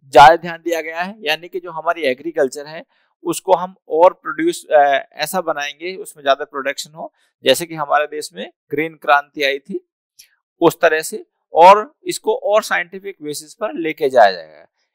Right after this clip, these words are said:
इसका मतलब ये है कि हम अच्छी quality के बीज develop करेंगे,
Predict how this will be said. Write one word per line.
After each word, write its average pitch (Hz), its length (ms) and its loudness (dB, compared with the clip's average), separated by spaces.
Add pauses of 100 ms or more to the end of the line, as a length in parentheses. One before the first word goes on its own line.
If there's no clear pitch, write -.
इसका 202 220 2
मतलब 196 320 -4
ये 180 160 -6
है 202 140 -8
कि 196 120 -20
हम 170 340 -2
अच्छी 160 300 -4
quality 147 440 -4
के 151 160 -16
बीज 120 320 -18
develop 127 340 -4
करेंगे, 147 380 -18